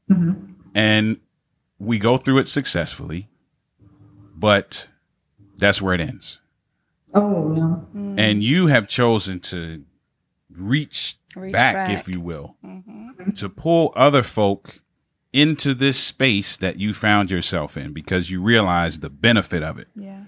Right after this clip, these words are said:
Speaker 2: And I think that that's phenomenal.
Speaker 3: Yeah.
Speaker 2: I think that's phenomenal. And I think that that is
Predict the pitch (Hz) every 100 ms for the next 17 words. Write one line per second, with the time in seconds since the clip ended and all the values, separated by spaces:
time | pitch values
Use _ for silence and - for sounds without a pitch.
0 | _ _ _ 110 139 165 143 135 - 156
1 | - 262 220 208 160 - - 196 120 -
2 | 127 117 117 - 101 107 131 113 92 87
3 | 85 110 107 85 - 98 113 110 107